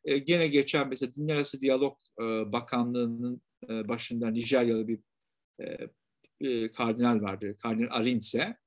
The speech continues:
O, yani geçmiyor değil, listelerde geçiyor ama acaba, e, bütün Katolik camia buna hazır mı? Bir soru işareti.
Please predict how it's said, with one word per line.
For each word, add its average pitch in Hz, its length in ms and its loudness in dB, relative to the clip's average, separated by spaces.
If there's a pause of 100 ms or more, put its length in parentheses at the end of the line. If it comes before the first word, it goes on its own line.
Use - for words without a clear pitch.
(360)
O, 165 160 0
yani 175 380 0
geçmiyor 247 480 4
değil, 175 140 6
listelerde 208 460 0
geçiyor 208 380 2
ama 147 280 0 (440)
acaba, 175 640 4 (120)
e, 131 500 2
bütün 175 240 -4
Katolik 156 440 2
camia 139 420 4
buna 156 140 0
hazır 156 360 2
mı? 208 140 2
Bir 180 60 -4
soru 123 220 4
işareti. 101 520 -6